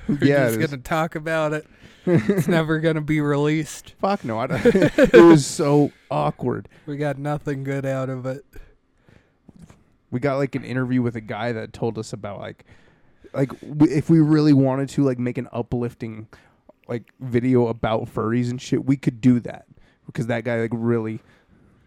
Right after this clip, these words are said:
Speaker 2: really sat us down and was like, "You, you don't wanna be making fun of these people."
Speaker 1: They have transsexual furries that work at the llama farm. <laughs>
Speaker 2: Yeah, I didn't
Speaker 1: Which
Speaker 2: wanna
Speaker 1: sounds like an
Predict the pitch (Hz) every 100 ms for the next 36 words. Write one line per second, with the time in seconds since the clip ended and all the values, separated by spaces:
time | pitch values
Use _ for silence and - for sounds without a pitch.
0 | _ _ - 156 120 - 127 120 113 117
1 | 113 110 104 104 117 135 127 131 135 120
2 | 107 107 101 - - - - - - -
3 | - 143 - - - - - _ _ _
4 | _ _ 160 151 143 127 - 143 127 -
5 | 160 160 - 143 143 - 156 156 151 156
6 | - 117 143 147 143 - 131 113 113 135
7 | 151 139 - 147 147 143 - _ - 156
8 | - - - 320 - _ _ - - 196
9 | - 202 208 - 190 - - - 156 120
10 | - - - - - 139 127 113 170 190
11 | 175 147 139 - 101 107